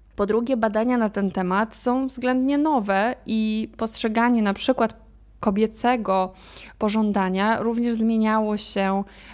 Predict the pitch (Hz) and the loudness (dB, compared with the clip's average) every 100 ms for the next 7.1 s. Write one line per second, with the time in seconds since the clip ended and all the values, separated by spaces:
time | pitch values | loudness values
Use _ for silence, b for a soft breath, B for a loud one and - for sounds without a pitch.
0 | B 202 190 190 190 190 190 190 190 190 | B 0 2 2 2 0 0 0 0 0
1 | 208 - 202 - 190 190 180 190 214 - | 0 0 -4 -2 0 0 2 2 0 -12
2 | - 202 190 202 196 - - - 226 220 | 0 0 2 0 -2 -10 -8 -2 2 2
3 | 196 180 - 214 - 240 - 269 262 214 | 0 -4 -4 -4 0 0 0 2 4 4
4 | 180 - - - 190 185 190 - 185 190 | 2 -4 -8 -6 -4 -2 -2 0 0 0
5 | 196 B B 226 - 202 202 - 202 202 | -2 B B -12 2 4 4 2 2 2
6 | - 202 190 - 214 202 196 180 170 - | 4 2 2 0 0 2 2 2 0 -4
7 | - | -6